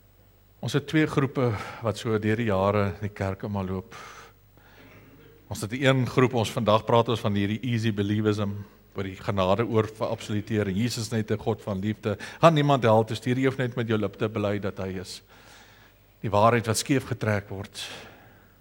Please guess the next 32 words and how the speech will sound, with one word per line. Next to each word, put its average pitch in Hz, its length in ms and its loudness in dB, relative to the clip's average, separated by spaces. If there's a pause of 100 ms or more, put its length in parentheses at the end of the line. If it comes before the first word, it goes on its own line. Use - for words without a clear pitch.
(1500)
Aan 110 80 -2
die 127 80 2
ander 147 160 4
kant 139 240 4
van 127 140 0
die 107 60 2
spektrum 120 500 0
het 104 100 -4
ons 101 160 -2
mense 117 440 0
wat 104 200 -2
weer 101 240 -2
glo 113 320 -2
dat 101 240 -6
ek 135 220 -4
moet 127 180 -2
goed 123 160 -2
bydoen. 104 460 -2 (800)
Daar's 104 320 -2
reëls, 120 320 2
daar's 104 240 -2
regulasies, 104 680 -2
daar's 92 180 -4
wette, 110 380 -2
daar's 104 180 -6
allerlei 147 400 -2
goed 139 160 -6
wat 120 160 -8
ons - 80 -12
moet 107 160 -6
doen. 107 160 -8 (3000)
En - 80 -16